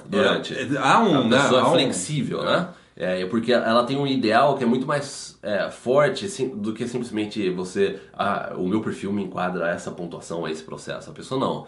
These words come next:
Speaker 2: eu vou e, é, não importa, se alguma coisa mudar, eu mudo junto."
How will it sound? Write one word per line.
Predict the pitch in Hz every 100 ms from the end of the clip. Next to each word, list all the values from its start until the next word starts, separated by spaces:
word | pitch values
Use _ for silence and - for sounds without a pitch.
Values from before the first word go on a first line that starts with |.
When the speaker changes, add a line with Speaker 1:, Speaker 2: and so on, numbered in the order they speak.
| -
Speaker 2:
eu | - 95 - - 170
vou | - 180 196
e, | 185 185 - - -
é, | 71 90 85 76 87
não | 92
importa, | 107 101 98 101 -
se | - - - - - 117
alguma | 120 101 120
coisa | 165 139
mudar, | 110 92
eu | 135
mudo | 123 135
junto." | 147 101 87 -